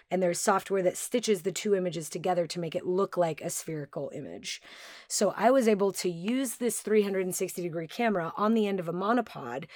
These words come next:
to capture what looks like an overhead shot.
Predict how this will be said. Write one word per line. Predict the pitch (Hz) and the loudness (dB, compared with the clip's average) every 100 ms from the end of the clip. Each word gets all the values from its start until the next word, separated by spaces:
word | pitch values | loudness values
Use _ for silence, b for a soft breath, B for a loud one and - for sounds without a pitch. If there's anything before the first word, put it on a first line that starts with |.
| B B | B B
to | - 180 | -8 -8
capture | - 226 233 - 190 | 0 0 2 0 2
what | 180 180 | 2 2
looks | 208 220 311 - - | 2 2 2 0 -2
like | 165 147 151 - | -4 -6 -8 -6
an | 185 185 | -4 0
overhead | 190 202 190 156 139 | 2 2 0 -2 -6
shot. | - 78 73 | -6 -6 -8